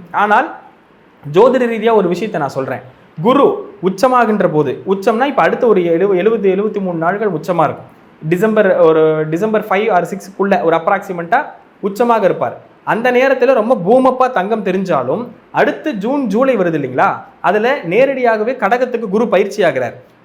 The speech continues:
அந்த சூழ்நிலையில நிச்சயமா அது பேக் ஆகும் உறுதியா. எந்த கிரகம் ஜாதக ரீதியா உச்சமடையுதோ அது திகட்டி போயிடும். அப்போ அது ரிவர்ஸ்ல வரும். எந்த கிரகம் நீசமாக இருக்கிறதோ அதனுடைய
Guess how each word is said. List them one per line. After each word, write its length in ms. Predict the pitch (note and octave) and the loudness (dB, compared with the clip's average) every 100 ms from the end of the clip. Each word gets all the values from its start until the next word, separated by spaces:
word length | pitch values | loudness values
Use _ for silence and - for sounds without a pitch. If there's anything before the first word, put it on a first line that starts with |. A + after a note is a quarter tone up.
| C#3 G3 | 0 0
அந்த 160 | C4+ C#4 | 2 0
சூழ்நிலையில 400 | C#4+ C#4+ B3 A#3+ A#3 | -2 0 0 0 -2
நிச்சயமா 320 | G#3+ C#4+ C#4 C#4+ | -2 -2 0 2
அது 60 | G#3 D#3+ | 2 2
பேக் 180 | F#3 D#3 | 2 0
ஆகும் 180 | C#3 - G3+ | -2 0 0
உறுதியா. 320 | A#3 G#3+ F#3 - - D3+ G#3 | 2 2 0 -2 -8 -4 0
எந்த 160 | C#4+ B3+ | 0 2
கிரகம் 280 | A#3+ C#4 G#3 | 2 0 0
ஜாதக 300 | F3 A#3 B3+ G#3+ | 0 2 2 0
ரீதியா 280 | F#3+ G3+ A#3 B3+ | -2 0 0 0
உச்சமடையுதோ 600 | F#3+ C#4+ B3+ G3 D3 D#3 A#3 B3 F3 | -2 -2 -2 -2 -2 0 0 -2 -2
அது 100 | G3 F#3+ | -2 0
திகட்டி 300 | G3 C4 B3 | 0 0 -2
போயிடும். 280 | F3 B2+ - - - - F#3 | 0 -2 -4 -16 -20 -4 -2
அப்போ 140 | G3+ C#4+ B3 | 2 2 6
அது 120 | G#3 F3 D#3 D#3+ | 6 6 4 2
ரிவர்ஸ்ல 340 | A#3 C#4 A#3 E3+ | 2 2 0 -2
வரும். 180 | D3+ B2 - D#3 D#3+ A#3+ | -2 -6 -14 -10 -2 0
எந்த 160 | D4 C4 | 2 2
கிரகம் 260 | B3 C4+ A#3+ G3 | 2 2 -2 -2
நீசமாக 480 | D4 D4 C#4 C4+ A#3+ | -2 -2 0 0 2
இருக்கிறதோ 320 | G3+ E3+ E3 D#3+ - - _ F#3 | 0 0 0 -2 -6 -18 _ 2
அதனுடைய 360 | A3+ A#3 G3+ | 4 4 2